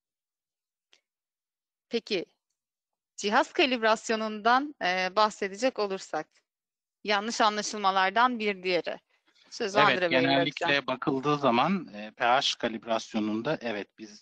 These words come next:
Speaker 2: e, sertifikalı çözeltilerle kalibrasyon yaptığımız doğru. Ama biz P H metre elektrodun aslında offsetini söylüyoruz.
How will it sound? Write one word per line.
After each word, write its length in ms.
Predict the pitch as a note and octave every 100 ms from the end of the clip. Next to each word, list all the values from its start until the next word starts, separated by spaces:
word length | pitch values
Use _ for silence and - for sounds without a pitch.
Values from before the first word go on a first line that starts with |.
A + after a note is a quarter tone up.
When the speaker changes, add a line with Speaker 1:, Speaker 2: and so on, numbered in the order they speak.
| -
Speaker 2:
e, 280 | F#2 F#2 F#2 _ _ _ _ _
sertifikalı 560 | - G#2 - - G2+ F#2
çözeltilerle 720 | - F2 F#2 - G2 F#2 F#2
kalibrasyon 600 | G2+ F2 F2 - - F#2
yaptığımız 640 | F2+ F2+ - E2+ E2+ E2+
doğru. 380 | G2 F2+ F2+ F3 - - - -
Ama 260 | A2 A#2 A#2
biz 180 | E3 -
P 200 | - A2
H 340 | A2 - B2+
metre 300 | C3 - G#2
elektrodun 600 | D#3+ A#2+ G#2 - F2+ C#3
aslında 480 | A#2+ G2 - F2 D#3
offsetini 460 | A#2+ - F#2+ F#2 E2
söylüyoruz. 680 | - D#2 - _ - _